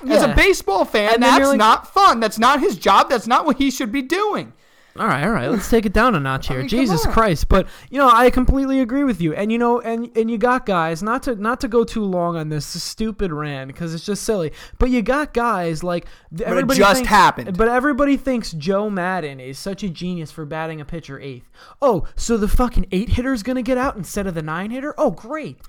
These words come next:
Speaker 1: By the way,
Speaker 2: You're
Speaker 1: Tony La Russa was doing that in the eighties, so
Speaker 2: Yeah,
Speaker 1: come
Speaker 2: but
Speaker 1: on.
Speaker 2: regardless of wherever, the, there's still an automatic out in your lineup. It's literally an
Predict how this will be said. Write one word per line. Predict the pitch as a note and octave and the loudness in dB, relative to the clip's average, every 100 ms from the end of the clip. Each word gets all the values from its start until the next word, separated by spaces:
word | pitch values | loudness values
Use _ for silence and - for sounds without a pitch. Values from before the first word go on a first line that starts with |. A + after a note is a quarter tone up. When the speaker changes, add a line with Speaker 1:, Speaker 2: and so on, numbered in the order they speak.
| - | 0
Speaker 1:
By | F3+ | 2
the | F3 | 4
way, | E3 | 4
Speaker 2:
You're | |
Speaker 1:
Tony | A#3 G3 | 4 2
La | F#3 | 2
Russa | E3 E3+ D#3+ | 2 2 0
was | C#3+ | -2
doing | D3 C#3+ | -2 -2
that | C#3 | -4
in | |
the | C3 C3+ | -4 -4
eighties, | C#3+ C3 A2 A2+ | -4 -2 -6 -8
so | D#3+ | -8
Speaker 2:
Yeah, | B2 G3 | -4 -6
Speaker 1:
come | B2+ | -4
Speaker 2:
but | D3 B3 | -2 0
Speaker 1:
on. | |
Speaker 2:
regardless | C4 A3+ C#4 C4+ A#3 G#3+ | 0 0 2 2 2 -2
of | G3 | -4
wherever, | E3+ G3+ G3+ F#3+ F3 E3+ | -2 0 0 0 -2 -4
the, | C3+ D#3+ D3+ D#3 D3+ - - - | -6 -12 -12 -4 -4 -4 -20 -10
there's | E3 F3 G#3+ G3 | 0 2 2 0
still | - B3+ D4 | 0 0 0
an | A3+ | -2
automatic | - D#3 F3+ G#3+ G#3 F#3+ G3 - | -4 0 0 0 -2 -4 -6 -10
out | D#3 E3 | -10 -10
in | D#3 | -10
your | D#3 | -12
lineup. | C#3 B2+ A#2 D3 | -12 -14 -16 -18
It's | C#3 | -16
literally | D#3 E3 F3 F3 E3+ F3+ - | -10 -8 -6 -6 -8 -10 -14
an | C#3 | -18